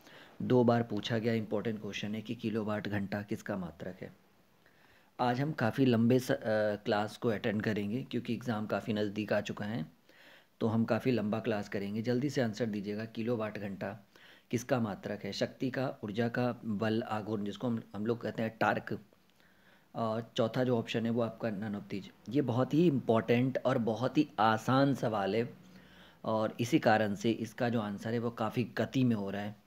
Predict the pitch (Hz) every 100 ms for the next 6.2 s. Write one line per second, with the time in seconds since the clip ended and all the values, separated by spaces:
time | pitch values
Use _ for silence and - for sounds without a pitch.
0 | - - - - 120 120 117 123 107 101
1 | 98 101 95 98 101 104 - _ _ -
2 | - 120 117 110 95 101 98 98 95 95
3 | - 101 92 - 90 - 120 127 - _
4 | _ _ _ _ _ _ - _ - _
5 | - 104 151 - - - - 135 143 117
6 | -